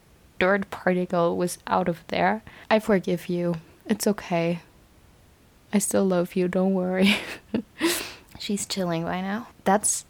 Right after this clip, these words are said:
that's already it for today. I don't know, I just wanted to kinda get back into it, but I'm gonna leave you with this mental image of me actually being blackout drunk and having forgotten before I left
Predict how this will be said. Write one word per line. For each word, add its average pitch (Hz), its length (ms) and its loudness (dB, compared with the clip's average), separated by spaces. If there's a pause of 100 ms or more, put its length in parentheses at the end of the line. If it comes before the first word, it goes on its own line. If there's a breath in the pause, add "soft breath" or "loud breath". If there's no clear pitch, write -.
that's - 380 -2
already 185 420 2
it 190 160 -2
for - 220 -4
today. - 460 -4 (120)
I 269 60 4
don't 294 120 4
know, 247 120 4
I 190 180 2
just 208 240 -4
wanted 226 220 4
to 208 100 0
kinda 196 280 0
get 185 260 -2
back 180 240 -2
into 208 400 0
it, 262 260 4
but 214 100 2
I'm 208 140 4
gonna 214 220 4
leave 214 380 2
you 175 420 -2 (520 loud breath)
with - 380 0 (160)
this 202 240 0
mental 190 440 -2
image 185 600 -4
of 185 220 -4
me 190 460 0 (260)
actually 220 400 2
being 233 340 4
blackout 254 580 2
drunk 269 520 0 (500 loud breath)
and 202 480 0 (320)
having 208 380 2
forgotten 202 880 2
before 185 380 0
I 180 100 0
left 175 540 -6